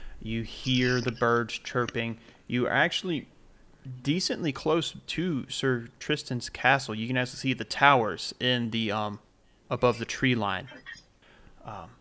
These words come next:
as you look, you are at the mouth of a cave. Are both of you guys on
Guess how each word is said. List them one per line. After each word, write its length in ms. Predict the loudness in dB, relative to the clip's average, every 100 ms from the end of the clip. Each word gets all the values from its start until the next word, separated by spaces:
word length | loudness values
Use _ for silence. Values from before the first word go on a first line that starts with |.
| _ _ _ _
as 160 | -10 -6
you 80 | -2
look, 260 | 0 0
you 160 | 2 2
are 120 | 4
at 240 | 2 0 0
the 100 | -2
mouth 500 | 2 4 4 2 -4
of 140 | -2
a 60 | -2
cave. 340 | 0 0 2
Are 80 | 2
both 200 | 4 4
of 40 |
you 140 | 2 6
guys 240 | 6 8
on 360 | 6 4 4